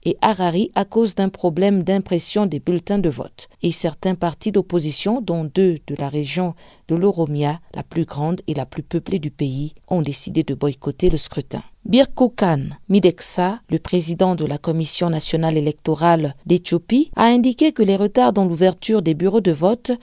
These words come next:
et dans l'enregistrement des électeurs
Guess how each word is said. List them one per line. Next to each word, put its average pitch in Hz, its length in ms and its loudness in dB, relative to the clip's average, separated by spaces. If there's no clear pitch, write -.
et 202 100 4
dans 190 200 4
l'enregistrement 185 960 2
des 170 260 4
électeurs 196 640 2